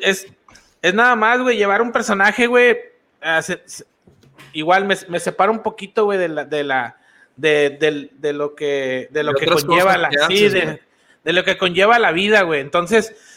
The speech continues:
Speaker 1: es como decir,
Speaker 2: Sí,
Speaker 1: "¿Sabes
Speaker 2: sí,
Speaker 1: qué,
Speaker 2: sí.
Speaker 1: güey? Eh, esa es mi parte rebane, güey, de, de, de mi vida, ¿va, güey?". Más sin embargo,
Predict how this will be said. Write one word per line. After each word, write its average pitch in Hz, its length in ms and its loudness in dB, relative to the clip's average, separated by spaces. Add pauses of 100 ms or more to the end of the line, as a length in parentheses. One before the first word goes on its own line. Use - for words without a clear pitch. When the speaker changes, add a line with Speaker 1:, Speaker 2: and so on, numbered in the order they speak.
(160)
Speaker 1:
es 156 140 -6
como 208 180 0
decir, 202 200 2
Speaker 2:
Sí, - 40 -2
Speaker 1:
"¿Sabes 214 160 2
Speaker 2:
sí, - 60 -10
Speaker 1:
qué, 226 80 0
Speaker 2:
sí. 220 40 2
Speaker 1:
güey? 226 240 4
Eh, 180 260 -4 (260)
esa 160 200 -6
es 202 60 -8
mi 208 120 -4
parte 185 320 0
rebane, 180 460 0
güey, 156 180 -4
de, 139 220 -6
de, 131 240 -6
de 131 160 -10
mi 127 140 -12
vida, 165 260 0
¿va, 165 140 0
güey?". 185 260 -6 (320)
Más 143 140 -4
sin 165 120 -2
embargo, 170 460 2